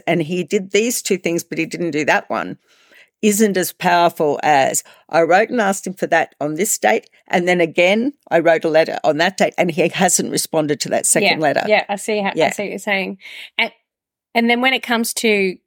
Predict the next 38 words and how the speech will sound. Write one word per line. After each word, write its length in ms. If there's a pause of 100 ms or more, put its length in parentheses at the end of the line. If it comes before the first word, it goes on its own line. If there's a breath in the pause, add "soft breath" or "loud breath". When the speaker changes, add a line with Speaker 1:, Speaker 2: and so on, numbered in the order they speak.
Speaker 2:
co-parenting 1080
or 220
dealing 320
with 180
your 60
parenting 520
situations, 600
you 60
could 140
do 160
the 100
same 340
thing, 200
I 100
guess, 340
and 120
say, 340
Speaker 1:
Mm. 160 (180 loud breath)
Speaker 2:
Could 180
you 60
please 280
respond 400
to 120
these 480
two 260
things? 480
Speaker 1:
Mm. 160
Speaker 2:
One, 460 (240 soft breath)
Johnny's 320
football, 640 (160 loud breath)
Speaker 1:
Yep. 200
Speaker 2:
and 220
two, 600 (960 soft breath)
Madeline's 560
school 580
Speaker 1:
Mm-hmm. 240
Speaker 2:
fee 520
issue. 440